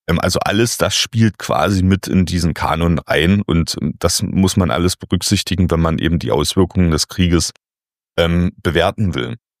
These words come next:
Und, äh, dementsprechend könnte man auch klassifizieren, zum Beispiel in so On-Site, äh, Schäden, ne? Also wirklich Schäden, ähm, bodenkundlicher Natur, die wirklich, ähm, direkt in dem Areal,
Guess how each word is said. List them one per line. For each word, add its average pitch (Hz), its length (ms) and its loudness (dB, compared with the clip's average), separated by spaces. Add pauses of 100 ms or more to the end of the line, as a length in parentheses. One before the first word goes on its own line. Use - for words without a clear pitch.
Und, 95 320 2
äh, - 100 -2
dementsprechend 107 960 0
könnte 101 260 0
man 101 180 2
auch 175 180 0
klassifizieren, 104 800 0
zum 101 200 0
Beispiel 87 320 0
in 92 120 2
so 80 240 0
On-Site, 110 800 0 (320)
äh, 104 160 2
Schäden, 107 520 0
ne? 87 220 2
Also 82 220 -2
wirklich 87 280 -4
Schäden, 98 760 2
ähm, 90 380 2
bodenkundlicher 95 1080 2
Natur, 92 540 2
die 87 260 -2
wirklich, 85 520 -2
ähm, 78 320 0
direkt 98 680 -2
in 101 160 2
dem 82 220 0
Areal, 85 760 0